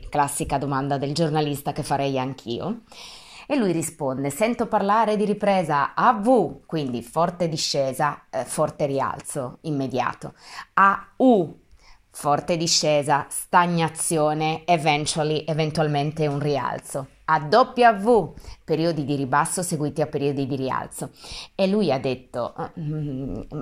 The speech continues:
sinceramente mi viene da sorridere, perché comunque la verità è che nessuno lo sa.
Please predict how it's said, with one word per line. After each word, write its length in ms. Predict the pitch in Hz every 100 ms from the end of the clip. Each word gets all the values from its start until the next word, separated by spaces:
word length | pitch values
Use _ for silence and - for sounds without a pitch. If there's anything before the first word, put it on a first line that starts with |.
| -
sinceramente 960 | - 180 165 175 165 156 156 175 165 156
mi 120 | 151
viene 240 | 147 147 139
da 140 | 143
sorridere, 680 | - 139 143 180 147 143 135
perché 260 | 143 165
comunque 360 | 151 165 156 143
la 80 | 139
verità 340 | 160 170 135
è 80 | 139
che 100 | 143
nessuno 520 | 151 180 - 147 147
lo 100 | 156
sa. 260 | 151 120